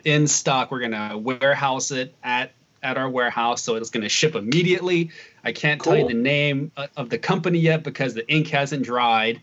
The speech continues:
Speaker 2: Mm-hmm.
Speaker 1: but, uh, it is gonna be, uh, level three plus plates, level four plates, um, really, really cool stuff, um, that's affordable and lightweight. So
Speaker 2: Oh, that's cool. You can
Speaker 1: there you
Speaker 2: get
Speaker 1: go. Check,
Speaker 2: watches on
Speaker 1: yep.
Speaker 2: Ballistic Ink. You could get
Speaker 1: You can.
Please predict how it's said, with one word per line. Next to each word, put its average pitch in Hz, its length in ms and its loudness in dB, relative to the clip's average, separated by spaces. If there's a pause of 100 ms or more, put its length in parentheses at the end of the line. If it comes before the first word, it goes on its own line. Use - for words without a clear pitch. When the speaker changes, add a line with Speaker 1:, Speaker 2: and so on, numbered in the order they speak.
Speaker 2:
Mm-hmm. 113 280 -8 (140)
Speaker 1:
but, 160 360 2 (300)
uh, 139 220 -2
it 135 140 -2
is 151 100 0
gonna 143 220 -2
be, 135 280 0
uh, 117 300 2
level 123 380 2
three 139 420 -2
plus 135 560 0
plates, 139 480 0
level 127 240 -2
four 131 320 -2
plates, 131 800 0
um, 107 560 0
really, 135 440 2
really 120 320 2
cool 113 240 -4
stuff, 110 600 0
um, 113 340 0
that's 135 240 0
affordable 135 760 -2 (260)
and 120 240 0
lightweight. 104 480 -4 (140)
So 98 380 -2
Speaker 2:
Oh, 131 140 2
that's 135 220 0
cool. 127 320 2
You 131 100 4
can - 160 0
Speaker 1:
there 143 120 6
you - 60 4
Speaker 2:
get - 60 0
Speaker 1:
go. - 40 2
Check, - 60 4
Speaker 2:
watches - 380 2
on - 60 6
Speaker 1:
yep. 139 80 2
Speaker 2:
Ballistic 139 480 4
Ink. 139 240 2
You 113 100 0
could 95 160 -8
get 110 240 2
Speaker 1:
You 139 80 -2
can. - 40 -2